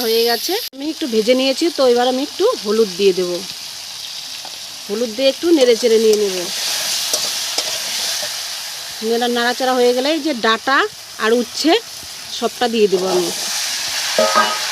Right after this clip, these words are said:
এইভাবে আমি কষিয়ে নেব। এইভাবে করে কষিয়ে নিয়েছি। এখন যে, যে বাটা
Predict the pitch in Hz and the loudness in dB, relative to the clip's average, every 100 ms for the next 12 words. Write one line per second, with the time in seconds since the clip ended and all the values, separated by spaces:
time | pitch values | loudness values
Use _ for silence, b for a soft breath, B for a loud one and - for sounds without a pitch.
0 | - - - 226 233 254 269 262 381 494 | -6 -4 0 2 4 4 2 4 2 2
1 | 254 247 269 247 214 190 175 185 - - | 2 2 0 2 2 0 -4 -4 -4 -4
2 | 277 277 285 311 311 - 262 294 294 285 | -4 -4 -2 -2 -2 -2 -2 -2 -2 -2
3 | 285 - 370 233 254 294 294 330 302 294 | 0 0 0 0 0 0 0 0 0 0
4 | 254 254 | 2 2